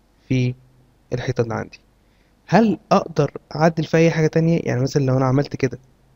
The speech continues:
هل الاجزاء دي تخ-، تشتغل معايا؟ مش هتشتغل معايا.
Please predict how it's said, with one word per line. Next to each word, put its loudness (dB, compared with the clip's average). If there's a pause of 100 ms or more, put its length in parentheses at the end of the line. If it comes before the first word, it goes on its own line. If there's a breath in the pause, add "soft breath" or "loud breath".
(2000)
هل 2
الاجزاء 2
دي -14 (160)
تخ-، -10 (160)
تشتغل 0
معايا؟ 2
مش -8
هتشتغل -4
معايا. -10